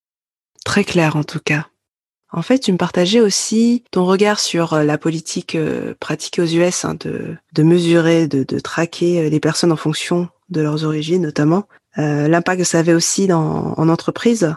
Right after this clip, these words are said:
dans la diversité des équipes. Et je me demandais, en fait, à, au-delà des quotas sur lesquels les entreprises doivent s'engager, comment,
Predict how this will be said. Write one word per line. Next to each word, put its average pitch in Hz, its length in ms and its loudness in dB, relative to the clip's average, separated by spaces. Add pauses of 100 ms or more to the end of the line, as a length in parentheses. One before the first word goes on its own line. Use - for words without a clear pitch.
(100)
dans 156 540 -2
la 156 100 -2
diversité 160 460 0
des 160 180 0
équipes. - 340 -2 (520)
Et 185 80 2
je 190 100 2
me 226 100 6
demandais, 226 640 4
en 185 60 -2
fait, 214 220 0
à, 170 260 2 (260)
au-delà 196 280 2
des 175 100 2
quotas 202 380 0
sur 165 160 -4
lesquels 175 200 -2
les 175 80 0
entreprises 170 460 -2
doivent 165 180 2
s'engager, 175 640 -2 (140)
comment, 247 760 4